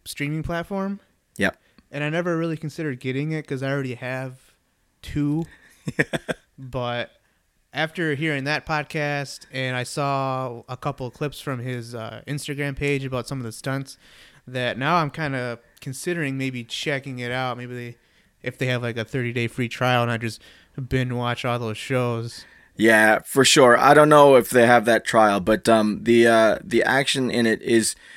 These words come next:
Speaker 2: pretty intense. And Larnell's a great dude. He's, uh, he did work for D C's Titans. He also did, uh, choreography and, uh, action direction for, um,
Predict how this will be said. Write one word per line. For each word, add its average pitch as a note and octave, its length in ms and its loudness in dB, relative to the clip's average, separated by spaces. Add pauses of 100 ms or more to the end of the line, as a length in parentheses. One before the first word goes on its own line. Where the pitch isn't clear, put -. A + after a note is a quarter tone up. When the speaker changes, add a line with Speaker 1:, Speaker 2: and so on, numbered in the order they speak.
(440)
Speaker 2:
pretty F#3 500 8
intense. C3+ 480 6
And C#3+ 120 2
Larnell's F#3 360 6
a A2+ 60 2
great A2+ 340 4
dude. G2+ 400 4
He's, B2+ 440 2
uh, A#2+ 380 8
he B2 160 2
did A2+ 240 6
work A#2 300 4
for A#2 460 4 (200)
D A2+ 160 0
C's A2 280 -2
Titans. G#2 500 0 (400)
He - 100 -4
also G#2+ 280 4
did, G#2+ 340 2
uh, G2+ 460 2 (680)
choreography G2+ 880 0 (340)
and, F#2+ 260 -2
uh, F#2+ 40 -2
action G2 380 -2
direction G2 440 -2
for, G2 360 0
um, F#2 340 -4